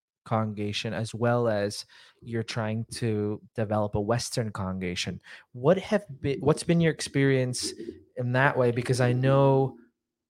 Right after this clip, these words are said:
sometimes when it's a predominantly Indian congregation, then maybe that, um, you know, that they can't relate so much. Like, f-,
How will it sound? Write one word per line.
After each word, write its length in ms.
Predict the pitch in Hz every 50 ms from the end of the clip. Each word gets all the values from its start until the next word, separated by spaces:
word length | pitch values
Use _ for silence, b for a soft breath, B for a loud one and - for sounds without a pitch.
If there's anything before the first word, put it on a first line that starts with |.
| _ _ _ _ _ _ _ _ _ _ _ _ _ _
sometimes 420 | - - 143 139 147 156 156 131 135
when 120 | 139 127
it's 80 | 113 -
a 60 | 110
predominantly 680 | 127 120 117 127 113 123 123 123 123 113 117 117 101
Indian 380 | 123 131 123 127 123 117 117 113
congregation, 840 | 117 117 110 113 110 104 110 117 120 123 - - 120 110 110 104 B B B B B B
then 240 | - 120 120 120 120
maybe 680 | 120 123 123 127 123 123 127 120 120 120 120 120 123 110 107 107
that, 600 | 120 113 107 101 101 104 - _ - - - - b b b b b b _ _ -
um, 720 | 113 113 110 110 110 107 107 104 104 104 107 107 107 - _ _ _ _ _ _ _ _ _ _
you 140 | 139 135 135
know, 180 | 127 117 110 104
that 320 | 98 117 113 113 - - _ _ _ _ _ _ _ _ _ _ _ -
they 80 | 135 131
can't 360 | 131 - 160 160 - 117 117
relate 440 | 127 127 123 123 131 147 160 160 -
so 200 | - - 131 117
much. 300 | 117 113 110 - - - B B 160
Like, 240 | 156 160 - - -
f-, 100 | - -